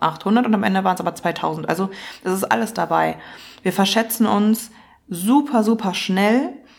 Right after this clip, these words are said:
Und je mehr Diäterfahrung wir haben und je extremer diese Diäten waren, desto krasser verschätzen wir uns.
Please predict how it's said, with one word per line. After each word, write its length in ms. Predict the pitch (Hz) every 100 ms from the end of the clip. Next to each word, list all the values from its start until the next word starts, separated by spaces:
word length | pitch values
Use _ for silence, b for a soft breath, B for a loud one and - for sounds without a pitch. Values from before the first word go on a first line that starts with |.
| B B B
Und 280 | - 185 190 -
je 240 | 180 185
mehr 220 | 185 226
Diäterfahrung 1000 | 247 208 202 247 185 - 180 175 175 170
wir 220 | 165 151
haben 220 | 165 185
und 140 | 190 185
je 80 | 165
extremer 600 | - - - 233 247 190
diese 220 | 175 170
Diäten 500 | 165 175 180 160 156
waren, 580 | 185 220 208 220 233 -
desto 220 | 180 170
krasser 400 | - 196 196 180
verschätzen 560 | - 156 170 160 151 139
wir 100 | 135
uns. 320 | 131 131